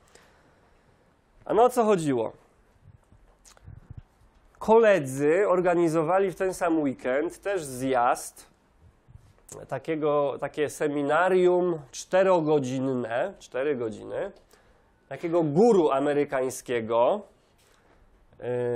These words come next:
kojarzycie Secret? The Secret? No to tam on występował. Taki mały, niski, łysy, yy, gruby. Tak, John Vitale.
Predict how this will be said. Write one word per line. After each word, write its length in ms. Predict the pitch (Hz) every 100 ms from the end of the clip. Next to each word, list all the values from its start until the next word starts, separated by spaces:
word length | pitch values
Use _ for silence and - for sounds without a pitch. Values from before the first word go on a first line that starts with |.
| 120 117 113
kojarzycie 420 | 156 175 185 185
Secret? 600 | - 175 - 208 247 - _ _ _ _ 127
The 80 | 147
Secret? 540 | - 156 - 180 202
No 100 | 165
to 140 | 151 156
tam 220 | 160 156
on 140 | 147
występował. 840 | 143 - 139 127 131 120 127 196 220 _ _ _ -
Taki 240 | 131 135
mały, 360 | 139 147 139 135
niski, 340 | 131 - 131
łysy, 440 | 123 120 123 117 117 _ _ _ -
yy, 100 | 120
gruby. 520 | 113 131 123 135 240 247 - _ _ - _ - - -
Tak, 340 | 131 160 147
John 180 | 135 123
Vitale. 580 | 117 123 120 123 175